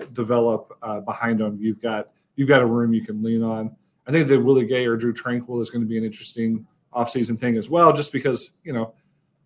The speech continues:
one or the other, it, it's gonna be hard to bring both of those guys back, uh, although you, you'd love to see it. Uh,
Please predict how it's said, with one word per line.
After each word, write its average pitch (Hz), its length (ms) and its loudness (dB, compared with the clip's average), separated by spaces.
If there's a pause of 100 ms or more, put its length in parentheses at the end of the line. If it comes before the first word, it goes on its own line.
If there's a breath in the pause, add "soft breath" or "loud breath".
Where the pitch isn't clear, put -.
one 160 240 6
or 147 60 8
the 135 120 6
other, 127 460 4 (120)
it, 160 180 -6
it's - 120 -8
gonna 180 120 0
be 139 80 4
hard 135 180 4
to 131 60 0
bring 113 200 -2
both 113 180 -2
of 110 60 -16
those 113 180 -6
guys 113 240 -8
back, 117 400 -12 (100)
uh, 107 300 -8
although 113 260 -4
you, 107 280 -2
you'd 110 200 -6
love 110 200 -8
to 107 60 -10
see 117 240 -2
it. 139 220 -8 (520)
Uh, 117 300 2